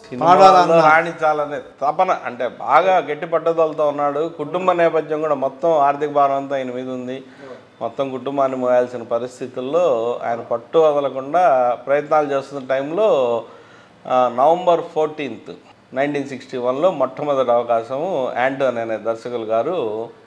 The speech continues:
Speaker 1: ఇచ్చారు. ఫస్ట్ పాట రికార్డింగ్ ఆయన జీవితంలో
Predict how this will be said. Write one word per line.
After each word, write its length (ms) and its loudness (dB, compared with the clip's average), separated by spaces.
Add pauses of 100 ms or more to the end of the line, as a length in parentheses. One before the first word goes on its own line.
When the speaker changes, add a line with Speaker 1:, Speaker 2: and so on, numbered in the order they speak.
(100)
Speaker 1:
ఇచ్చారు. 300 -6 (180)
ఫస్ట్ 360 -6
పాట 180 4
రికార్డింగ్ 560 -4
ఆయన 160 -6
జీవితంలో 640 -6